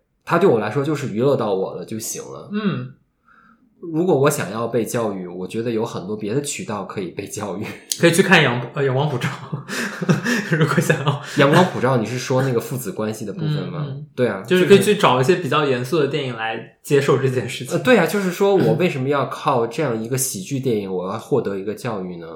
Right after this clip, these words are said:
Speaker 2: 嗯。
Speaker 1: 我觉得大家对于喜剧片的要求是不是太高了？
Speaker 2: 嗯。
Speaker 1: 就是喜剧片难道一定要达到一个
Speaker 2: 上价值。
Speaker 1: 上价值，这个价值一定要让你觉得，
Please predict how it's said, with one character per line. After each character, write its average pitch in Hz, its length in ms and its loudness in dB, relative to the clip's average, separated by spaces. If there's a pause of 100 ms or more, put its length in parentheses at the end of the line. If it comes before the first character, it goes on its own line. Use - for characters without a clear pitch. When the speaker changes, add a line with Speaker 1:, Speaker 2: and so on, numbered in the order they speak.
(140)
Speaker 2:
嗯。 170 460 -10
Speaker 1:
我 127 100 -4
觉 127 80 0
得 175 60 4
大 196 140 4
家 196 140 6
对 196 160 0
于 185 60 -2
喜 208 340 -4
剧 175 220 0
片 123 240 -4
的 113 100 -2
要 120 180 -2
求 104 180 -8
是 - 140 -8
不 110 100 -10
是 117 80 -8
太 120 200 -8
高 92 340 -6
了？ 87 260 -12
Speaker 2:
嗯。 156 300 -10
Speaker 1:
就 185 100 6
是 185 60 8
喜 123 160 -2
剧 151 100 -4
片 156 220 0
难 123 120 0
道 147 80 2
一 117 120 -2
定 127 40 -2
要 127 160 0
达 107 220 -2
到 123 160 0
一 104 100 -4
个 107 360 -2 (600)
Speaker 2:
上 135 300 0
价 131 180 2
值。 - 80 -2
Speaker 1:
上 185 200 6
价 180 240 8
值， 117 240 -2
这 180 120 4
个 160 60 6
价 156 180 4
值 127 160 0
一 143 80 0
定 160 120 -4
要 127 260 2 (260)
让 160 220 2
你 110 80 -2
觉 113 160 -2
得， 131 220 0